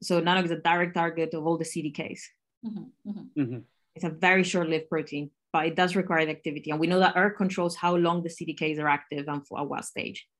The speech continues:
Speaker 1: Um, so
Speaker 2: Mm-hmm.
Speaker 1: yes, but again, so th-, all of these things exist at different levels. The question is,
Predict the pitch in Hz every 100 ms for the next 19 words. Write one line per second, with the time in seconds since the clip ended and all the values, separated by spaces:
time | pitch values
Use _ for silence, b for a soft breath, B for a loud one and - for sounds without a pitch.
0 | _ _ _ _ - 160 156 160 - _
1 | _ - 170 160 175 160 - - _ _
2 | - 185 - 196 214 196 190 202 185 -
3 | 175 170 208 247 226 202 202 185 180 175
4 | 196 196 190 175 170 170 156 151 160 180
5 | 185 175 160